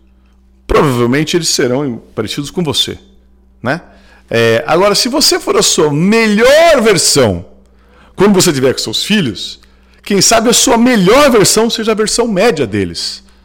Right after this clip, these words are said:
E aí você preparou uma geração melhor que você.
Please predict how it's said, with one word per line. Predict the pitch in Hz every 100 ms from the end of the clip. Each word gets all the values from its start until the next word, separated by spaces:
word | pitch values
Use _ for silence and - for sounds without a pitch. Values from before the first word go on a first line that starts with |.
| - -
E | 190 160
aí | 143
você | 151 - 226
preparou | 294 - 151 156
uma | 196 160
geração | 151 131 - 170 202 - -
melhor | 214 180 170 196
que | -
você. | 98 90 -